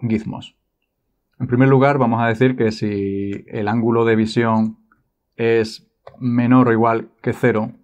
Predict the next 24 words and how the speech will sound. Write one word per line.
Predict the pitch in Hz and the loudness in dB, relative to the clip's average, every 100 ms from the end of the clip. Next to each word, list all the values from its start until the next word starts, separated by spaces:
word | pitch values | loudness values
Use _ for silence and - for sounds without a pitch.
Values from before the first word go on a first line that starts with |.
| _ - | _ -6
pues | 113 107 | -2 -2
directamente | 110 110 113 113 113 | -2 -4 -2 -2 -2
no | 117 | -2
vamos | 107 101 | -2 -4
a | 101 | -6
dibujar | 104 101 - | -8 -6 -6
nada, | 101 95 90 - - | -4 -6 -6 -16 -20
porque | 113 101 | -12 -8
vamos | 95 98 | -8 -8
a | |
acabar | - 110 | -6 -6
dibujando | 98 98 110 113 | -6 -8 -6 -2
una | 117 | -2
línea | 113 120 123 143 | 0 0 0 -2
y | 120 | -6
es | 107 | -8
preferible, | 107 104 101 104 | -6 -6 -6 -6
preferible | - 123 110 110 107 110 117 123 127 | -6 -4 -4 -2 -2 0 -2 -2 -4
no | 120 110 | -4 -4
tener | 107 101 | -4 -6
nada. | 95 95 - - _ - - _ _ - | -6 -6 -8 -16 _ -20 -20 _ _ -6
En | 131 | -2
segundo | 131 120 139 143 | 0 2 2 4
lugar, | 135 131 135 135 | 4 4 2 -4